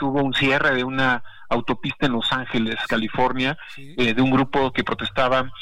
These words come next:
Speaker 1: en contra de Estados Unidos, en contra de Israel y a favor de los palestinos. Es decir, el concepto de esta guerra está, sí, cruzando el Atlántico, está cruzando el mundo,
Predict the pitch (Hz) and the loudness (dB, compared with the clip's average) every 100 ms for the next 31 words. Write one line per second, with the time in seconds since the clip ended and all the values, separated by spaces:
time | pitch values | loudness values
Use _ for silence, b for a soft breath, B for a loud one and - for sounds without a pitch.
0 | B B 127 143 143 156 - 147 - 135 | B B -2 0 0 0 2 0 2 0
1 | 139 120 127 139 147 127 127 127 147 - | 0 0 -2 0 0 2 2 2 0 0
2 | 120 135 123 117 104 - 160 170 113 123 | 0 0 -2 -2 -4 -4 -2 0 2 0
3 | 110 143 131 - 117 - 120 113 160 - | 2 0 0 -2 -2 0 -2 0 -2 0
4 | 165 135 127 139 131 - 147 127 131 127 | 2 2 2 0 -2 -2 -2 0 0 0
5 | 143 160 B B B 117 - 131 135 160 | -2 -4 B B B -4 -2 0 0 -2
6 | - - 156 160 - - 123 - 143 151 | -6 0 0 0 -4 -2 0 2 0 0
7 | 147 123 135 131 151 - 143 - 135 131 | -2 0 -2 -4 -4 -4 -2 0 -2 -2
8 | - 131 135 127 135 127 127 | -2 0 0 2 2 4 2